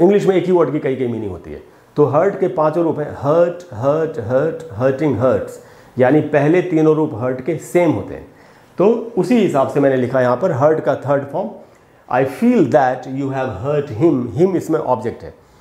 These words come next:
मुझे ऐसा महसूस होता है कि तुमने उसको तकलीफ पहुँचाई है। अब दोस्तों ये एक लंबा sentence है जिसमें दो clauses या दो अलग-अलग sentences को हमने एक साथ जोड़ा है that की मदद से, conjunction की मदद से।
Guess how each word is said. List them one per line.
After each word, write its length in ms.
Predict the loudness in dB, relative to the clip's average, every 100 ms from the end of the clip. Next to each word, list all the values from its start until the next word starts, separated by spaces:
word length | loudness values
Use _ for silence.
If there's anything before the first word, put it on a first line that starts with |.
| _ -2
मुझे 200 | 0 2
ऐसा 220 | 2 0
महसूस 420 | -2 -2 -4 -6
होता 180 | -6 -6
है 100 | -6
कि 100 | -6
तुमने 360 | -4 -2 0 0
उसको 340 | -4 -4 -4
तकलीफ 400 | -2 0 2 2
पहुँचाई 320 | 0 0 0
है। 200 | 0 -2 -8 -18 -18 -2
अब 100 | 2
दोस्तों 240 | 2 4
ये 80 | 4
एक 100 | 4
लंबा 260 | 2 0 0
sentence 360 | -2 -6 -8
है 360 | -8 -12 -16 _ _ _ _ _ _ _ -16
जिसमें 460 | -4 -4 0 -2 2
दो 320 | 2 2 0
clauses 480 | 0 0 0 -4 -2
या 60 | 0
दो 200 | 0 0
अलग-अलग 680 | 0 0 0 -2 -6 -10 -4
sentences 560 | 0 2 2 0 -2
को 120 | -2
हमने 340 | -2 0 -2 0 2
एक 140 | 2
साथ 140 | 2 -2
जोड़ा 320 | 0 2 2
है 200 | 0 -6 -12 -20 -20 -20 -20 -4
that 360 | 2 2 2 -2
की 80 | -2
मदद 280 | 0 -2
से, 160 | -4 -6
conjunction 480 | -2 0 0 -2 -4
की 240 | -6 -2
मदद 180 | -2 -2
से। 200 | -6 -12